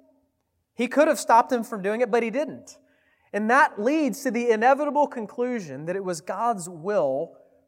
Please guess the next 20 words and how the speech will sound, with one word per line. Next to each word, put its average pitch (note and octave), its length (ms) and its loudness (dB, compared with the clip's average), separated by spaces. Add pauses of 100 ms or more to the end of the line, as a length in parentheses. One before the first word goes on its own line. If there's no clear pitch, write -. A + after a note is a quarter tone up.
(100)
for F3 160 -4
the D#3+ 100 -4
fall E3 880 -2
to G3 60 -10
happen. A3 380 -6 (960)
He A3 140 -6
was A#3+ 260 6
not C4 320 2
caught G#3 580 2 (800)
by G3+ 180 4
surprise E3+ 1000 -2 (340)
by D#3 200 2
the D#3+ 100 -2
fall. - 760 -4 (300)
But A3+ 160 4
why A#3+ 400 -8
would C4+ 220 -10
God G#3+ 280 -6
do G3 160 -12
that? G2+ 300 -18